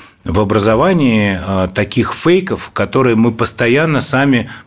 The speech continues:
поддерживаем, о том, что у нас вот прекрасно преподаются иностранные языки. Да нет, они у нас не прекрасно преподаются, особенно в провинции. У нас, э,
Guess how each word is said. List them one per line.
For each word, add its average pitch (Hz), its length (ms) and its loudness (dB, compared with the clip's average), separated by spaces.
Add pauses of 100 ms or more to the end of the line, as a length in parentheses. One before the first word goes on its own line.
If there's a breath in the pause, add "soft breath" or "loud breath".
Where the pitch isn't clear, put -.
поддерживаем, 98 840 0
о 90 60 -2
том, 139 160 0
что 143 200 -2
у 104 60 2
нас 131 260 2
вот 110 180 -2 (360 loud breath)
прекрасно 135 560 0
преподаются 117 800 0
иностранные 120 560 2
языки. 104 340 -2
Да 113 160 0
нет, 92 300 0
они 120 160 2
у 175 40 6
нас 135 220 0
не 127 80 2
прекрасно 90 480 -2
преподаются, 107 640 0
особенно 85 640 0 (200)
в 85 200 2
провинции. 165 640 0 (460 loud breath)
У 104 160 0
нас, 117 440 0
э, 104 340 0